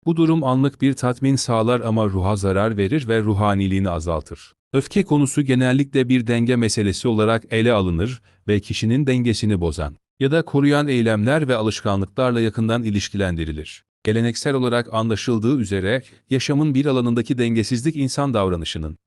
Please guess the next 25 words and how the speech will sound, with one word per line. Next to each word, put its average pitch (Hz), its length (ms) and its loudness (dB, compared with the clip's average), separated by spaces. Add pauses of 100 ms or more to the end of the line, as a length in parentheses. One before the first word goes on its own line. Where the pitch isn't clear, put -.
(160)
diğer 180 260 2
yönlerine 143 520 2
dokunmadan 117 580 0
edemez. 82 580 -6 (320)
Örneğin 147 400 2
Peygamberimiz, 101 920 0
"Adem 110 340 2
oğlunun 120 460 2
doldurduğu 107 640 2
en 143 220 0
kötü 127 280 -2
kap - 280 -4
midesidir." 87 540 -4
demiştir. - 580 -8 (200)
Buradan 180 380 2
karakter 151 640 0
ve 123 140 0
tüketim 135 400 0
arasında 107 480 0
bir 107 80 2
ilişki 110 420 0
olduğunu 117 440 4
anlıyoruz 113 540 2
ki 98 180 -2
bu, 87 180 -4